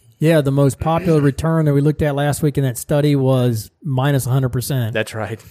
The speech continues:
Speaker 1: Where they lost it all.
Speaker 2: Yep.
Speaker 1: I mean, basically, <laughs> that was the, that was the high, the, the, out of all
Speaker 2: The
Speaker 1: the
Speaker 2: most common.
Speaker 1: stocks he studied, that was the most common result over time, you know, so it's interesting.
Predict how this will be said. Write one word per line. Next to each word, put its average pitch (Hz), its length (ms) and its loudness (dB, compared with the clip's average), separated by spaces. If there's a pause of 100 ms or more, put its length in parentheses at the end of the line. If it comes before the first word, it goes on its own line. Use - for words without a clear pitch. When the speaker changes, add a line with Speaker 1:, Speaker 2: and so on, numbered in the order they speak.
Speaker 1:
Where 143 140 2
they 127 80 0
lost 127 320 2
it 131 80 0
all. 113 340 0
Speaker 2:
Yep. 104 140 -2
Speaker 1:
I - 40 -4
mean, 120 140 0
basically, 127 720 0
<laughs> 117 60 2
that 175 120 0
was 143 200 0
the, 135 120 -2 (380)
that 156 160 -2
was 143 120 0
the 131 120 0
high, 131 380 -2
the, 123 340 -2 (420)
the, 123 400 0
out 139 140 -2
of 131 100 0
all 151 220 6
Speaker 2:
The 147 100 4
Speaker 1:
the 135 60 4
Speaker 2:
most 113 180 -2
common. 120 100 0
Speaker 1:
stocks 156 300 2
he 139 160 -2
studied, 135 300 -4
that 135 100 2
was 131 80 0
the 131 80 -2
most 131 240 0
common 135 340 0
result 123 460 2
over 120 180 0
time, 120 520 -6
you 123 100 -2
know, 120 280 0
so 123 380 -4
it's 113 120 -6
interesting. 127 500 -4